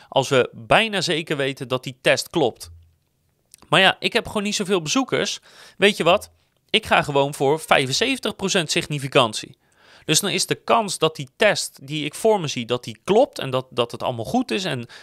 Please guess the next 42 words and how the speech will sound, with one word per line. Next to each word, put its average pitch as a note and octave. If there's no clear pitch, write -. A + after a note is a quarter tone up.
wiskundig A#2+
gezien, A#2+
eh, A2+
valide G3+
is G3+
en C3
dat A2+
als A2
ik -
het -
implementeer, B2+
dat A#2+
ik G#2+
het -
ook -
echt -
zie, B3+
die C3+
kans B3
is -
dan C#3
drie E3+
op -
vier. B3
Hè, -
bij D#3+
vijfenzeventig F3
procent C#3
significantie C#3+
is -
de F#3
kans C3
drie G#3
op D#3
vier G#3+
dat D#3+
het -
resultaat D#3+
wat A#2+
ik A#2
zie -
klopt. G3+